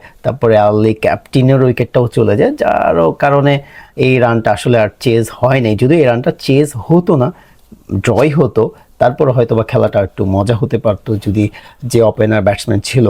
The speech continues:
আহ, নীরব, তারপরে ক্যাপ্টেন আলবি, তারা যদি ভালো ব্যাটিং করতো, হয়তো বা পাঁচ ছয় ওভারে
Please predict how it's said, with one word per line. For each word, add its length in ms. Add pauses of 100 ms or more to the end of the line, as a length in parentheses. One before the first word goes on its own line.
আহ, 160
নীরব, 420 (260)
তারপরে 500 (460)
ক্যাপ্টেন 580 (640)
আলবি, 320
তারা 220
যদি 220
ভালো 280
ব্যাটিং 260
করতো, 260
হয়তো 340
বা 100
পাঁচ 260
ছয় 240
ওভারে 280